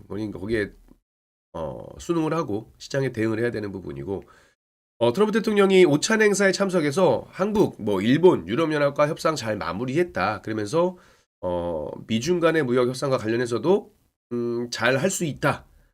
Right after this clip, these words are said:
자신감을 좀 드러냈고, 시진핑 국가주석과 나는 친하다.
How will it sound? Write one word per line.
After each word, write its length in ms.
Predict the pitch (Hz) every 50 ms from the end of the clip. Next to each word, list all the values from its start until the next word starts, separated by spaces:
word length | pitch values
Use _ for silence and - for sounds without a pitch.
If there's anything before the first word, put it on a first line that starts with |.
| _ _
자신감을 400 | - 113 113 156 165 160 151 143
좀 120 | 127 120 104
드러냈고, 640 | - 117 127 104 82 71 - - 123 147 - _ _ _ _ _ _ -
시진핑 320 | - 170 202 190 196 180
국가주석과 560 | 135 139 135 165 165 143 131 - 143 - - 110
나는 320 | 113 117 131 131 127 - _ _
친하다. 520 | - - - 220 202 185 196 185 139 -